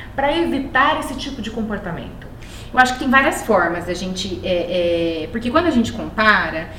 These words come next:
Speaker 2: eu percebo que os pais, né, os responsáveis, quando ele faz a comparação, é porque ele tá querendo motivar o outro a fazer o que é certo. E tem muitas formas da gente motivar, sem falar de outras pessoas.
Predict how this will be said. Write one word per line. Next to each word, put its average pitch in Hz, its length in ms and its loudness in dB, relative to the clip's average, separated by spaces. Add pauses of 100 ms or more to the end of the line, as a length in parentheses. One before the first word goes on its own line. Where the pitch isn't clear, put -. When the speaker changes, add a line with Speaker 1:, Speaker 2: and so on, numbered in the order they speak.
(240)
Speaker 2:
eu 202 80 0
percebo 202 680 4
que 185 120 -6
os 190 120 -6
pais, 180 560 2
né, 180 160 -4
os 185 100 -4
responsáveis, 180 760 -2
quando 233 160 -2
ele 240 120 0
faz 202 200 -2
a - 60 -2
comparação, 175 800 -6
é 185 80 -6
porque 208 220 -4
ele 208 100 -4
tá 208 100 -4
querendo 220 380 -2
motivar 277 580 0
o 320 60 2
outro 180 300 0
a - 20 -12
fazer 170 240 -6
o 160 40 -4
que 180 120 -8
é 165 60 -6
certo. - 500 -8 (340)
E 320 80 0
tem 480 240 -4
muitas 294 440 8
formas 175 260 0
da 170 80 -4
gente 170 320 -4
motivar, 165 640 -6 (300)
sem 339 400 4
falar 269 420 6
de 277 80 4
outras 190 320 2
pessoas. - 760 -6